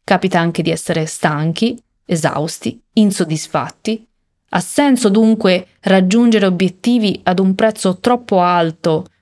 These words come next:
come può essere la stanchezza, l'irritabilità, il burnout?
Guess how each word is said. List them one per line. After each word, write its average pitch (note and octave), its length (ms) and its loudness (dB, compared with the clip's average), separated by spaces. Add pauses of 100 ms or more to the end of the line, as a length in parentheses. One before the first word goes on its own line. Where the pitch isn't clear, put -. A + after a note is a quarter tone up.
(160)
come D#4+ 220 -2
può F#3+ 140 0
essere F#3+ 280 0
la F3+ 80 0
stanchezza, F3+ 920 -4
l'irritabilità, G3 1080 0
il D#3 100 0
burnout? E3 840 0